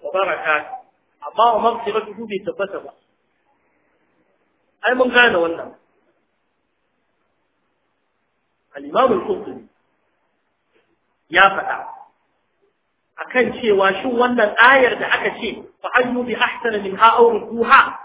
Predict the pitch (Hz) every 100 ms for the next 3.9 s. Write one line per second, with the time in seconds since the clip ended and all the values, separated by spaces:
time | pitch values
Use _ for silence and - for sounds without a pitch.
0 | - _ - 247 220 226 247 254 247 208
1 | 240 240 202 190 175 175 247 247 - -
2 | _ _ 190 185 175 175 196 233 254 247
3 | 247 254 262 220 - 170 170 180